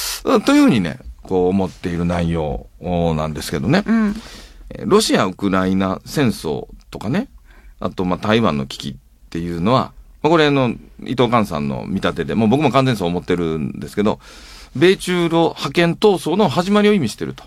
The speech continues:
Speaker 2: はあ。
Speaker 1: 今まで米ソで覇権闘争をやって一応アメリカ勝ったっていうことになって、しばらくアメリカ強かったんだけど、で、その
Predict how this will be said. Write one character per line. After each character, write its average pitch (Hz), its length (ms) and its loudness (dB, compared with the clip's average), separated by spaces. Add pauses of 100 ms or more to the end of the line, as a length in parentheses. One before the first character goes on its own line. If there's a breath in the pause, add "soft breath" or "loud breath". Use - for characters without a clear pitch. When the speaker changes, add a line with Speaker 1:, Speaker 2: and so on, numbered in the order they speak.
(360)
Speaker 2:
は 156 880 -8
あ。 - 20 2
Speaker 1:
今 240 140 4
ま 185 100 6
で 101 160 4 (200)
米 139 420 4 (400)
ソ - 380 0 (280)
で 101 380 -2 (160)
覇 - 180 -10
権 104 200 -2
闘 107 200 0
争 87 100 -2
を 78 40 0
や 80 60 -4
っ - 20 -8
て - 80 -8
一 90 120 -4
応 95 40 2
ア 95 60 2
メ 101 80 2
リ 98 80 0
カ 90 80 -4
勝 73 180 -8
っ - 100 -20
た 87 180 -4
っ - 40 -14 (320)
て - 80 -6
い 90 40 -4
う - 20 -4
こ 92 60 -2
と - 20 -2
に 82 60 -4
な 73 80 -6
っ - 20 -12
て、 101 80 -14
し - 100 -6
ば 190 80 4
ら 151 60 2
く 117 80 2
ア 139 40 2
メ 151 100 0
リ 147 60 0
カ 135 120 0
強 185 180 0
か 110 100 0
っ - 60 -8 (300)
た 85 100 -4
ん 71 60 -6
だ 64 100 -8
け 87 80 -4
ど、 95 160 -2 (480 loud breath)
で、 180 100 0
そ 233 140 2
の 220 240 4